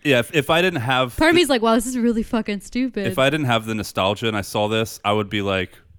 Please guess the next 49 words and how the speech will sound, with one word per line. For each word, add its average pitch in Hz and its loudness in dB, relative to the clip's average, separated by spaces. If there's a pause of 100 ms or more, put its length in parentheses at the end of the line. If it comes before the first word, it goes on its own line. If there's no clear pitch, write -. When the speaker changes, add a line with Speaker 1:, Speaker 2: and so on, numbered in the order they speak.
(640)
Speaker 2:
No, 370 6
I'm 349 6
Speaker 1:
"This, 392 -2
Speaker 2:
glad 320 4
I 392 4
watched 247 2
Speaker 1:
this 220 -2
is 254 4
Speaker 2:
it. 254 4
Speaker 1:
funny, 98 0
but 90 -6
I, 92 -2
it 87 -10
does 92 -6
nothing 90 -10
for - -2
Speaker 2:
I 262 4
don't 294 2
Speaker 1:
me." 330 0
Speaker 2:
think 302 -2
I'll 277 6
watch 233 0
it 233 -4
again, 208 -4
Speaker 1:
<laughs> - -20
Speaker 2:
but, 202 -2
like, 196 -2
I'm 208 -2
glad 202 2
I've 202 -4
seen 214 -6
it 202 -6
'cause 202 -10
it's 196 -8
still 247 -4
enjoyable 208 -4
and 202 -4
there's 196 -6
a 220 -4
lot 233 0
of 190 -8
funny 208 -8
stuff. 208 -6
I 190 -6
was 220 -8
cracking 185 -8
up. 185 -10 (100)
Speaker 1:
Yeah, 87 -6 (100)
it's - -10